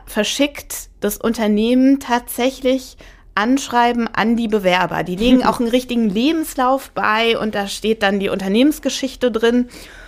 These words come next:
Und wenn Mitarbeiter den kündigen, dann, äh, bitten die drum, dass die Mitarbeiter dem Unternehmen am Ende ein Zeugnis schreiben, was sie dann wieder in diese Bewerbungsmappe tun können.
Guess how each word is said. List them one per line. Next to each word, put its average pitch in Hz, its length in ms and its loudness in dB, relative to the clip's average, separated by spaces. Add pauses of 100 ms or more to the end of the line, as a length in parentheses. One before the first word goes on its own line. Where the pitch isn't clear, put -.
(120)
Und 208 440 2
wenn 202 280 2
Mitarbeiter 208 640 2
den 190 340 -4
kündigen, 240 640 0 (380)
dann, 208 360 2
äh, 196 260 0
bitten 247 360 0
die 196 160 -4
drum, 233 320 2
dass 220 160 -2
die 214 100 -6
Mitarbeiter 220 680 2
dem 190 180 -4
Unternehmen 208 420 -2
am 190 140 -4
Ende 202 300 -2
ein 185 100 -6
Zeugnis 208 580 -2
schreiben, 185 600 -4
was - 160 -6
sie 185 100 -12
dann 180 220 -4
wieder 175 200 -8
in 185 200 -8
diese 175 420 -6 (160)
Bewerbungsmappe 175 800 -8
tun - 260 -14
können. - 240 -18